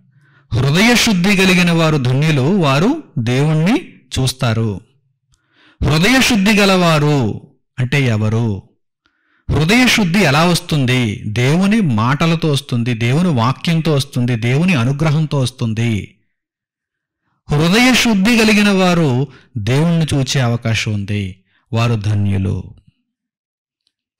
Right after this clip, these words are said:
దావీదు ఒక మహారాజుగా ఉన్నాడు. యెరూషలేము కేంద్రముగా ఇస్రాయేలు సామ్రాజ్యాన్ని పరిపాలించినటువంటి ఒక మహా చక్రవర్తిగా ఉన్నాడు. చక్రవర్తికి కావలసినది ఏంటో చూడండి.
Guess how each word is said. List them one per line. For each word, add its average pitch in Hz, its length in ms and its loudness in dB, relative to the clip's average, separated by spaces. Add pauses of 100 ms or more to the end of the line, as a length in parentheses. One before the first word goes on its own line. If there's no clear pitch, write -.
దావీదు 160 560 0 (760)
ఒక 127 180 -2
మహారాజుగా 202 720 2
ఉన్నాడు. 143 360 0 (880)
యెరూషలేము 185 720 0 (160)
కేంద్రముగా 139 720 0 (1040)
ఇస్రాయేలు 208 760 2
సామ్రాజ్యాన్ని 175 880 0
పరిపాలించినటువంటి 151 1000 0
ఒక 151 220 -2
మహా 113 260 0 (100)
చక్రవర్తిగా 165 720 -2
ఉన్నాడు. 131 380 -2
చక్రవర్తికి 208 800 0
కావలసినది 190 540 0
ఏంటో 165 140 -2
చూడండి. 123 400 -6